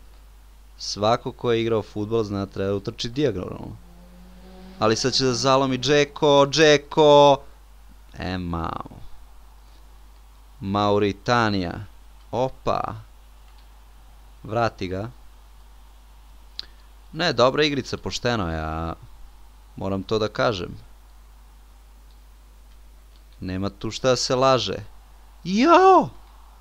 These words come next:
Dobar pokušaj Dzeka. Da ću da dam jedan normalan go u ovom gameplayu? To je pitanje. Evo ga, Aguero će da završi. Ne, ne može, ne može on levom, to jest desnom. E,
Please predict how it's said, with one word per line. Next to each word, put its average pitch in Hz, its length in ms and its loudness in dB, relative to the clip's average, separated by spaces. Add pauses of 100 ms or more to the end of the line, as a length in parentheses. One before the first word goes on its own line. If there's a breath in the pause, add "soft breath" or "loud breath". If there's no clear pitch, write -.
(120)
Dobar 76 380 -6
pokušaj - 540 -6
Dzeka. - 440 -8 (840)
Da 143 120 -2
ću 160 160 -4
da 147 60 0
dam 147 160 0
jedan 139 240 -2
normalan 104 460 -2
go 98 80 -2
u 95 60 0
ovom 95 260 -4
gameplayu? 104 680 -8 (960)
To - 60 -10
je 120 60 -6
pitanje. 107 500 -6
Evo 107 160 0
ga, 95 100 0
Aguero 92 420 -2
će - 140 -8
da 92 60 -4
završi. 90 460 -6 (1120)
Ne, 92 340 -8
ne 98 100 -10
može, 110 220 -12
ne 123 160 -6
može 127 240 -2
on 131 180 -2
levom, 127 380 0
to 135 80 -2
jest 113 160 -4
desnom. 123 380 -4 (1800 soft breath)
E, 104 560 -6